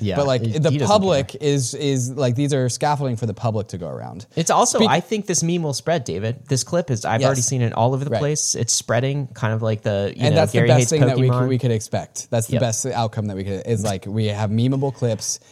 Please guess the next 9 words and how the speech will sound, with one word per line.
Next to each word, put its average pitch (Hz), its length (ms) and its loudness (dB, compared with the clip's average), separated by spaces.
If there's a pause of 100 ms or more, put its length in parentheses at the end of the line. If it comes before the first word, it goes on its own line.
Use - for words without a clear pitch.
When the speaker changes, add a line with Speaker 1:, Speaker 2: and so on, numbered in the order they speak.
(260)
Speaker 2:
that 104 260 -2
are 107 240 -2
showing 113 380 -2
what 104 100 -2
a 98 80 -4
farce 95 460 -4
Gary 95 260 -6
Gensler 87 420 -8
is. - 340 -12